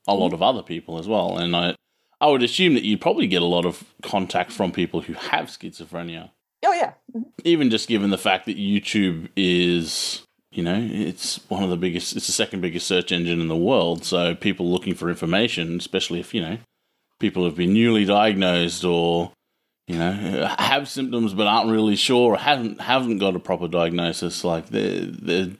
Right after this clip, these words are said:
Speaker 1: there's a good chance that if they're looking for content around schizophrenia, they're gonna come across some of your videos.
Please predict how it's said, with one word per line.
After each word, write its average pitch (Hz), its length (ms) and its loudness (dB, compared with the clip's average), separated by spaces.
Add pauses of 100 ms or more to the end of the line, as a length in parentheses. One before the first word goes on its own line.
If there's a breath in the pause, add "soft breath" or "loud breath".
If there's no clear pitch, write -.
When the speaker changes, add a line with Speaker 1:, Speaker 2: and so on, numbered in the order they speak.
Speaker 1:
there's 95 200 0
a 92 80 0
good 95 180 -2
chance 85 380 -4
that 85 100 -2
if 85 140 -4
they're 92 100 0
looking 101 420 0
for 85 440 -2 (100)
content 85 380 -4
around 82 180 -2
schizophrenia, 95 580 -4
they're 85 120 -4
gonna 101 180 -2
come 80 200 -6
across - 280 -6
some 82 160 -6
of 82 60 -6
your 87 160 -6
videos. 92 600 -6